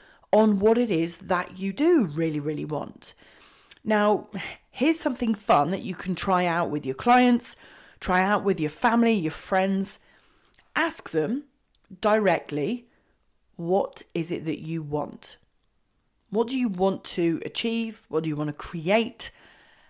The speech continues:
Ask them what they want. And I bet you, I'd love to hear your feedback on this,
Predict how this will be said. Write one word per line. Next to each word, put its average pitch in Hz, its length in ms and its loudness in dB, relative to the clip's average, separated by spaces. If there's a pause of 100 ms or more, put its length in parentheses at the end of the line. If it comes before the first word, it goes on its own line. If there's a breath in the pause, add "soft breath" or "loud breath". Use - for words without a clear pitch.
(220 soft breath)
Ask - 280 -2
them 330 160 2
what 269 180 4
they 202 120 0
want. 170 540 -6 (760)
And 220 140 4
I 240 140 4
bet 277 440 2
you, 151 320 -4 (140)
I'd 208 200 2
love 240 240 4
to 202 100 -4
hear 185 160 0
your 160 160 -2
feedback 170 460 -4
on 143 120 -10
this, - 260 -14